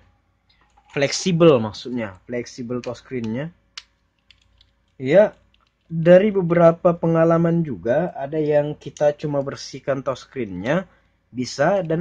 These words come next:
ada juga yang memang sudah nggak bisa. Kalau memang sudah tidak bisa ya, mau di apa ya kan, kita apa boleh buat harus mengganti ya, dengan yang baru tentunya. Nah, di sini sudah kelihatan,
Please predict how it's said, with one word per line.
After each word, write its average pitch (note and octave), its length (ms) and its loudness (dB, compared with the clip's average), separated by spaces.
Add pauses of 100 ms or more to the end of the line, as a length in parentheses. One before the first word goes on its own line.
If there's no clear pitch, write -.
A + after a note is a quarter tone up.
ada F3+ 160 -2
juga F3 320 0
yang G3 160 2
memang F#3 400 0
sudah D3 320 -6
nggak C3+ 240 -4
bisa. B2+ 400 -8
Kalau B2+ 160 -4
memang F#3+ 240 -6
sudah B2 240 -10
tidak A2+ 240 -14
bisa G2 320 -12
ya, A#2 240 -6 (480)
mau A2 160 -6
di A2 160 -4
apa C3 320 -6
ya A2 160 -6
kan, D3+ 240 -8 (400)
kita D#3 480 -8 (320)
apa B2 240 -16
boleh A#2 240 -8
buat B2 240 -10
harus B2 240 -18
mengganti A2+ 800 -12
ya, D3+ 80 -18 (880)
dengan G#2+ 240 -10
yang G#2+ 240 -12
baru A#2+ 320 -10
tentunya. F2+ 480 -20 (1800)
Nah, B2 240 -2
di A2+ 160 -10
sini G3+ 560 0
sudah D3 560 0
kelihatan, C#3+ 720 -4